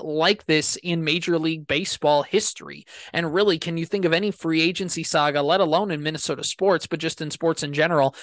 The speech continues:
that has been this crazy and this hectic and this many twists and turns to get to the point that we are of Carlos Correa being a Minnesota Twin? And the contract, all that stuff was accurate. And the more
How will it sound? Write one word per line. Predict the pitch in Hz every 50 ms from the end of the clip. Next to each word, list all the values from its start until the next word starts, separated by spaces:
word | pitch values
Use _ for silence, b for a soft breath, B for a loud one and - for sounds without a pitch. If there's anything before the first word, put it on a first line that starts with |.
| B B B -
that | 175 165
has | 156 -
been | - 170 180 190 190
this | 180 160 -
crazy | - - - 156 151 147 147 - 143 139
and | 139 139
this | 156 170 -
hectic | - 156 151 - - 160 147 -
and | 147 143
this | 156 - -
many | 160 156 151 143
twists | - - 160 156 - - 151
and | 143 135
turns | - 156 156 156 156 147 -
to | - 147
get | 196 208
to | 233
the | 208 -
point | - 214 202 180
that | 165
we | 156 165 165 160
are | 151 147 143 135 B B B B B B B
of | 156 -
Carlos | - 160 170 175 175 175 -
Correa | - - 170 156 156 160 160 151
being | - - 156 160 160 160
a | 156
Minnesota | 147 147 147 151 151 - - - 151 147 139 135
Twin? | - - - 180 190 185 160 147 143 143 B B B B B B
And | - 170 170 170 170 165 160 160
the | 170
contract, | 165 - 185 180 202 220 208 - 202 185 180 180 170 - -
all | - 165 175
that | 180 180 175 -
stuff | - - 170 156
was | 156 147 - -
accurate. | 160 165 165 165 - - 156 151 147 139 -
And | 147 156 156
the | 151
more | 151 151 165 185 202 202 196 190 185 147 -